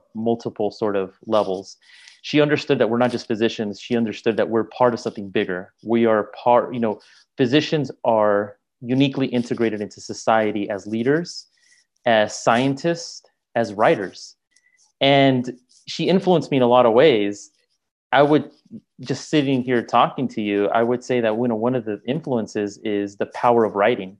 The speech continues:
I started writing for Kevin M D, the popular social media, uh, social media, uh, sort of website for, uh, for physicians. And that, a lot of that inspiration came from Doctor Seibert because she's a great writer.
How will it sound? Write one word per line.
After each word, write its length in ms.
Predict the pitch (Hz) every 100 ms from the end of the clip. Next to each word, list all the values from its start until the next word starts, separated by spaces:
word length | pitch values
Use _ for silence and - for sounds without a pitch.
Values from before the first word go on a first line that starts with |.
| _ _ _ _ _ _ - _ -
I 80 | 135
started 300 | 139 156 139
writing 240 | 135 139
for 100 | 131
Kevin 320 | - 131 120
M 120 | 113 110
D, 360 | 123 101 95 _ _ _ -
the 80 | -
popular 460 | 113 107 110 101
social 420 | 98 117 113 113
media, 540 | 107 113 110 98 98 - _ _ _ - _ 107
uh, 460 | 101 95 92 95 101 - _ _ _ - 117 101 - - -
social 340 | - 117 113
media, 400 | 110 110 107 101 98 -
uh, 100 | 82
sort 200 | - 104
of 80 | 101
website 440 | 110 - 110 98 -
for, 360 | 101 98 101 57
uh, 280 | 55 - - _
for 140 | 107
physicians. 640 | - 110 123 131 117 117 - - _ _ _ _ _ _ _ _
And 580 | 131 135 131 127 120 117 -
that, 260 | 131 156 143
a 60 |
lot 240 | 139 196 277
of 260 | 190 139
that 360 | 147 131 127 -
inspiration 540 | 147 139 147 165 170 131
came 200 | 143 131
from 100 | 120
Doctor 220 | 117 113
Seibert 440 | - 117 110 101
because 200 | 117 117
she's 140 | 123 113
a 40 |
great 220 | 110 110
writer. 500 | 110 123 104 98 107